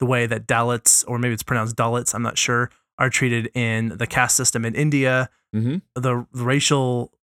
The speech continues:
Speaker 1: war that has happened in Rwanda, all kinds of things of this nature. It was a racial, would you call, call it a racial war? It's not a religious war, maybe.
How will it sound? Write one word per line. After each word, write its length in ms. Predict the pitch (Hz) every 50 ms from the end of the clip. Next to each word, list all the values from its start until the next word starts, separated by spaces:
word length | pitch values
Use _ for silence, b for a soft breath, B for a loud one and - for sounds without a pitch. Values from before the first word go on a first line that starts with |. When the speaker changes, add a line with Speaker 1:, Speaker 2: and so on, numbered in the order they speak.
| _ _ -
Speaker 1:
war 320 | 127 131 131 135 131 131
that 100 | 131 127
has 140 | 123 120 120
happened 380 | - 143 123 123 - 139 127 123
in 80 | 120 113
Rwanda, 640 | 113 110 113 127 135 139 139 131 131 123 123 117 - _ _ _ _ _ _ - -
all 160 | 160 156 143
kinds 300 | - 147 139 131 120 123
of 140 | 117 110 - - - _ -
things 300 | - 135 120 117 117 120
of 80 | 117 113
this 180 | 110 110 -
nature. 460 | 120 113 110 - - 117 113 113 110 _ _ _ -
It 100 | 147 147
was 140 | 147 156 151
a 80 | 156
racial, 260 | 151 151 143 - 156 - 160
would 160 | 139 135 143
you 60 | 156
call, 320 | - - 175 160 160 - _ _ _ _
call 160 | - - 147
it 60 | 147 143
a 40 |
racial 260 | 139 139 135 - 156 147
war? 200 | 147 143 143 135
It's 140 | 127 -
not 160 | 156 156 127 113
a 20 |
religious 400 | 107 107 107 117 117 123 113 -
war, 160 | 127 123 120
maybe. 240 | 120 123 123 123 117